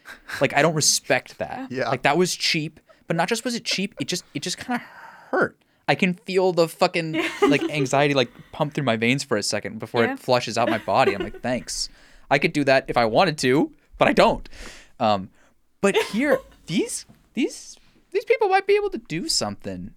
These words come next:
Speaker 1: with these extra tools. They've clearly brought extra technological tools to the table, and so I would think they might be able to do a terrifying but respectful job of giving this experience. And I think that,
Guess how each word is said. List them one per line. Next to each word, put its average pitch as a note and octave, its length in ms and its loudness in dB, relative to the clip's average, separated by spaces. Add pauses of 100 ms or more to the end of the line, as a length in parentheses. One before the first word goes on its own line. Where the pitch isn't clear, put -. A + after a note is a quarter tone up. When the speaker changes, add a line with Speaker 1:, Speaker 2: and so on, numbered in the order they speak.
(140)
Speaker 1:
with A#2+ 220 -2
these A#2+ 200 -2
extra - 320 -4
tools. C3+ 400 -6
They've A2+ 180 -4
clearly C#3+ 360 -4
brought G2+ 440 -4
extra G2 300 -10
technological F#2+ 540 -12
tools F#2+ 340 -12
to - 180 -12
the A#2 100 -8
table, G2+ 420 -10
and F2+ 120 -12
so - 200 -8
I A2 120 -12
would B3+ 220 -12
think A2+ 220 -8
they A2+ 140 -6
might G2 340 -10
be G#2+ 100 -12
able A2 140 -10
to A2+ 120 -14
do G2 320 -10
a F#2 340 -8 (920)
terrifying F#2 580 -6 (180)
but A2 160 -4
respectful A#2 760 -6
job F2 400 -6 (400)
of G#2 140 -10
giving F#2 260 -8
this F#2 160 -10
experience. - 380 -10
And - 80 -16
I F#2+ 40 -8
think C3+ 180 -12
that, D3+ 140 -6